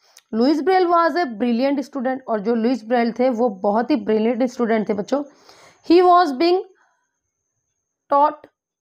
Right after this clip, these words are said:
differently। अब उन्होंने कुछ अलग तरीके से पढ़ाई चालू की। It was very difficult to study those textbooks because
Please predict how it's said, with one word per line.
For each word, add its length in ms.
differently। 600
अब 160
उन्होंने 280
कुछ 420
अलग 220
तरीके 280
से 100
पढ़ाई 280
चालू 260
की। 440
It 120
was 240
very 400
difficult 480
to 160
study 300
those 280
textbooks 540
because 440